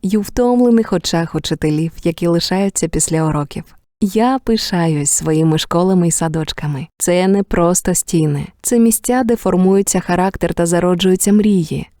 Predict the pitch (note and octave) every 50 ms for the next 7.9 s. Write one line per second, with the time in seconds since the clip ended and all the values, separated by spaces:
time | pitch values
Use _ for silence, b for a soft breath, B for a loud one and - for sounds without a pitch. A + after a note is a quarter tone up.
0 | _ - - A3 A3 A3 A3 A3 A3+ A3+ A#3+ B3+ C4 C4 - C4+ - - B3 A#3+
1 | A#3 A3+ - D#3+ D#3 - - D#3 D#3 D#3 D#3 D3+ - - - D#3+ F3 E3+ - -
2 | - E3+ E3+ F3 E3 F#3 E3+ F3 F3+ F3+ F#3+ A3 A3 - G3 F#3 - - E3 D#3+
3 | D3+ - - D3 C#3 - - - _ _ _ _ _ _ - G#3 G3 - G#3 G3+
4 | G3 A3 A3 A3+ - - - F#3+ F3 E3+ F3+ E3+ F3 F3+ F#3+ G3+ G3 F#3+ G3 -
5 | - G#3 F3+ G3 G3 - - G3 G3 F#3 E3 F3+ F3 E3+ D#3+ D#3 - - - -
6 | G3+ G#3 A3+ A#3 - - A3+ A3+ A3+ - D#4 D#4 D#4 D4+ D4 - - - A3 A#3
7 | A3+ G#3 G#3 - - F3 F3 - E3 - - - D#3 - - - D#3 D3